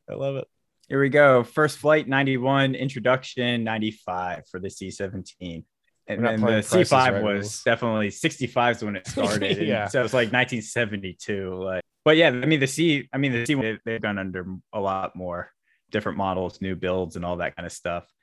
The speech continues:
Speaker 2: No, they, they had, like, a red team not too long ago on, on the J, where it was just, like, they still had, like, the same, <laughs> like, tooling and equipment <laughs> from, like, the sixties or whatever that they were using.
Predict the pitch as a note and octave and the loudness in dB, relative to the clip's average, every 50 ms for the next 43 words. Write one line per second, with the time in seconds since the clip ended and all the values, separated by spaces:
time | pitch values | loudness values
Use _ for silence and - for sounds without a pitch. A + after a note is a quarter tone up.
0 | _ _ - - A#2+ C3+ C#3 C3+ B2 C3 C3+ - C#3 C#3 C#3 C3+ D3+ D3 C#3 B2 | _ _ -4 2 4 6 6 6 6 4 2 2 2 0 2 4 4 2 2 2
1 | B2+ A2+ A#2 G2+ A2+ A2 A2+ - - - A#2+ A2+ G#2 G#2 G#2 G2+ - - A2 G2 | 0 -2 -2 -4 -6 -6 -8 -10 -12 -6 -4 -4 -2 -2 -4 -6 -6 -8 -6 -6
2 | F#2+ G2 G2 G2+ F#2 G2+ G2 F#2 F#2+ F#2+ F#2 F#2 E2+ - - G#2 G2 F#2+ F#2 E2+ | -6 -6 -6 -6 -6 -6 -4 -4 -4 -4 -6 -8 -10 -12 -12 -12 -10 -10 -10 -10
3 | E2+ G2 F#2+ F#2+ G2 F#2+ F#2 F#2 F#2 F#2+ F#2 F2+ F#2+ F2 - F#2+ - - - G2+ | -8 -6 -6 -4 -4 -4 -4 -4 -6 -6 -6 -6 -8 -8 -8 -10 -10 -6 -4 -2
4 | G2 F#2+ F#2+ F#2 - _ _ _ _ _ _ _ _ _ - C3 C3+ C#3 - E3 | -2 -2 -2 -4 -8 _ _ _ _ _ _ _ _ _ 2 2 2 4 4 4
5 | D3+ C#3 C#3 C#3 C3 C3 B2+ C3 - - - - - B2+ A#2+ B2 B2 B2 B2 A#2 | 6 6 4 2 2 2 0 0 -4 -6 -4 -2 0 2 2 4 2 2 0 0
6 | G#2+ - B2+ B2+ C3 F3 D3 B2 _ - - D3+ C#3 C3 C3 C3+ B2+ A#2+ A#2 A#2 | -2 0 0 0 2 0 -2 -2 _ -6 -4 -2 0 2 2 2 2 0 0 0
7 | A2 A2 - C3+ C3 B2+ C3 - - G3 - - - F#3+ E3 E3+ F3 C#3 - - | -2 -2 0 -2 -2 -2 -2 -4 -4 -6 -4 -4 -6 -2 0 0 0 0 -2 -12
8 | - - - - C3+ C3 - - - - A#2+ A#2 G#2 G#2 A2 G#2+ A2+ A2+ A#2 A#2 | -10 -8 -2 -2 -2 -4 -4 -10 -6 -2 -2 -2 0 -2 -2 -2 0 2 2 2
9 | A2+ A2+ A2+ G#2+ A2 A2 A2 A#2+ A#2+ A#2 A2 A2 G#2+ G#2 G#2+ A2 A2+ G#2+ G2+ G2 | 2 0 -2 0 -2 -2 0 -2 -2 0 0 0 -2 -2 -2 -4 -4 -6 -8 -8
10 | F#2+ F#2 | -8 -10